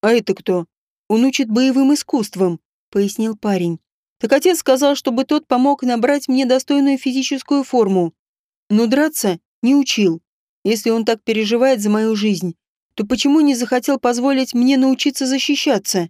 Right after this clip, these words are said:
«Не умея драться, в драке меньше лезешь», глубокомысленно пояснил Вааш.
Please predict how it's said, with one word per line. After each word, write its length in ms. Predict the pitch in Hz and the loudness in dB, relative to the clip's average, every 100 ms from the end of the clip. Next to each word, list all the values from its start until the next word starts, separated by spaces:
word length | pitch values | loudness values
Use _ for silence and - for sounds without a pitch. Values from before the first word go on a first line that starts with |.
| _ _ _ _ - | _ _ _ _ 0
«Не 140 | 214 | 4
умея 340 | 294 330 339 | 4 4 4
драться, 460 | 247 277 330 - 311 | 2 0 0 0 -2
в 60 | 277 | 0
драке 360 | 254 208 208 | 2 2 0
меньше 380 | 208 208 190 214 | 0 2 0 -2
лезешь», 560 | 196 196 180 175 - _ _ _ _ | 0 0 0 -4 -6 _ _ _ _
глубокомысленно 880 | 180 208 185 196 214 294 - 277 277 | -2 -2 -2 -4 -2 -2 -2 -2 -2
пояснил 500 | 262 269 - 262 262 | -2 -4 -2 -2 0
Вааш. 540 | 262 247 190 165 - | -2 0 -2 -4 -14